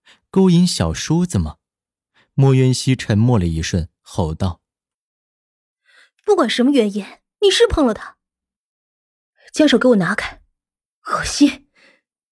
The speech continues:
Speaker 1: 南离川拧着眉头，对蒋婉竹没有警惕是他的错，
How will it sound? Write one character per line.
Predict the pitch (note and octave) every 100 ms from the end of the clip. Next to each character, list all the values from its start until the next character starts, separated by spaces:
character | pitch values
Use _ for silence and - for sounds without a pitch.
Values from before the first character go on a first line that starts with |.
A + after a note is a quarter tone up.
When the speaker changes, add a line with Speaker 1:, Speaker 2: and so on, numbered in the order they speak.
| _ _ _ _ _ _ -
Speaker 1:
南 | C3 F3
离 | F#3+
川 | - F#3 F3
拧 | G#2 D#2+
着 | D#2+
眉 | F2 D#2+ F2
头， | - F2 - _ _ _ _ -
对 | G3+ F#3+
蒋 | D#3 F3
婉 | F3 A2+
竹 | G#2+ C3+
没 | D3+
有 | E3 D#3+
警 | - E2+ D#2+
惕 | - A2+ G2
是 | - G#2
他 | - G2 G2
的 |
错， | F2 - D#2+